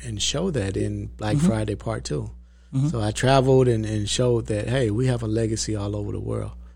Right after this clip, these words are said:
Speaker 2: Mm.
Speaker 1: You know, our legacy isn't just here in America. We were actually here in America before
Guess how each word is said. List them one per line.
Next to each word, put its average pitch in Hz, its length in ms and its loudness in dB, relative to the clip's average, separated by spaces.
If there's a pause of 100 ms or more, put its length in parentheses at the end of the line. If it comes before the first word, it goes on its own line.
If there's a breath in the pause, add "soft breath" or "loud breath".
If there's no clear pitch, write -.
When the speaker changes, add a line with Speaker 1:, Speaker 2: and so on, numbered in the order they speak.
(160)
Speaker 2:
Mm. 127 120 4
Speaker 1:
You 110 60 4
know, 98 160 0
our 107 140 4
legacy 117 500 4
isn't 107 240 0
just 98 200 -2
here 104 180 -2
in 98 80 -6
America. 92 540 -6 (480)
We 123 140 4
were 120 80 8
actually 131 480 4
here 120 220 4
in 113 140 2
America 101 480 -4
before 98 540 -4